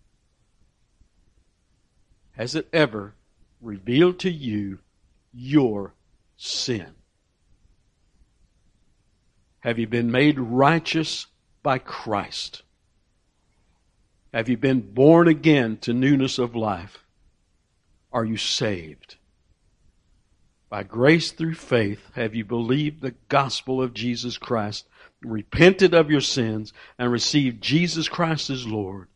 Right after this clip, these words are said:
Have you been made alive in Christ?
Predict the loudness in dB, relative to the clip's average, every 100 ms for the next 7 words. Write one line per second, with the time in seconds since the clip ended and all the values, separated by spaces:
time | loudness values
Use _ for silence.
0 | _ _ _ _ -4 -2 0 2 2 2
1 | -4 -2 2 2 0 -4 -10 -6 -4 -2
2 | -2 -4 -10 -16 -20 _ _ _ _ _
3 | _ _ _ _ -10 -8 -8 -10 -10 -10
4 | -14 -18 -20 -20